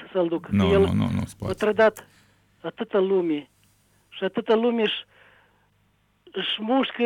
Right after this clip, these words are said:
Speaker 1: și nu știu ce să facă de acum,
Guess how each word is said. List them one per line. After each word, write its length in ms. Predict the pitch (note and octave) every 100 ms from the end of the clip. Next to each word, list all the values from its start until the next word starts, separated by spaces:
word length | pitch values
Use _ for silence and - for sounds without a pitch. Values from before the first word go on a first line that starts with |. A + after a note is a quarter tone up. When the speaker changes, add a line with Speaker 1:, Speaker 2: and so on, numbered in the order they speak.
| A#3+ G#3+ F#3+ - - A3 A3+ A3 G#3 G3 -
Speaker 1:
și 80 | A#3+
nu 260 | A#3+ B3+ C4+
știu 220 | - C4
ce 240 | - B3+ -
să 60 | A3+ -
facă 320 | A#3+ G#3 G3+
de 100 | F#3
acum, 340 | F3+ F#3+ F3